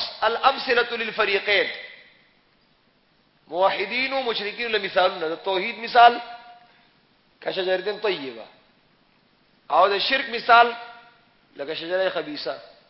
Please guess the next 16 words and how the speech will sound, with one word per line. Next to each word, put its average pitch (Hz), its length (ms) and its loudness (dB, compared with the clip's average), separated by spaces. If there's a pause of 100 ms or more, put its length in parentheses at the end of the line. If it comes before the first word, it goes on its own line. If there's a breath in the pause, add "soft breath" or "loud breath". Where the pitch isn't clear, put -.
(1700 soft breath)
او 214 180 8
سالورم 233 580 6
الم 247 300 2
نه 220 100 2
پس 214 200 0 (360)
زجر 190 320 0
او 151 80 0
تخویف. 127 400 -12 (800)
زجر 226 400 0
او 151 200 -4
تخویف. 123 420 -12 (340)
سره 202 160 -2
دنیا 196 420 0
او 190 140 -2
سره 175 220 -6
آخرت. 117 360 -8